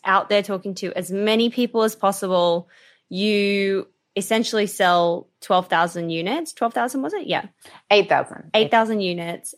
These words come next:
Speaker 1: And you are, like, off to the races. So at this point, it, it's not even a D two C brand. It's very much, like, a retail play.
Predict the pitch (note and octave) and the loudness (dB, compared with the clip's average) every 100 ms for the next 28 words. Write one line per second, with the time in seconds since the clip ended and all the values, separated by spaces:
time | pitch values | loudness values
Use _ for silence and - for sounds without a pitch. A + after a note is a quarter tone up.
0 | - F#3+ F#3 F3 F3 F3 F3 - F#3+ F3+ | -6 0 0 0 -2 -6 -8 -12 -10 -4
1 | F3+ F3+ F3 F3 F3 E3+ - _ F#3 F3+ | 0 0 0 -2 -4 -6 -10 _ 0 2
2 | E3+ F3 - A3 - - F#3+ E3 G3 C#3+ | 2 0 0 -2 0 -2 0 2 2 2
3 | D#3+ E3+ F#3 A3 G#3 D#4+ - A#3 F#3 E3+ | 0 0 2 2 2 -2 -2 -2 0 -2
4 | - F#3+ - A#3 G#3 F#3 E3+ D#3+ F3+ F3+ | -4 -8 -2 2 2 0 -2 -4 -2 0
5 | F3 F3+ G#3+ B3 A#3+ A#3+ A#3 A3+ F#3 - | 0 0 0 0 4 4 4 2 -2 -2
6 | F#3+ F#3+ F#3+ F#3 F3 - F3+ E3 - F#3 | 0 2 2 0 -2 -2 -6 -6 -4 -6
7 | F#3+ G3 G3 F#3+ F3+ F3+ - F3+ F3 E3+ | -2 -4 -2 0 0 -2 0 2 4 2
8 | E3+ | 0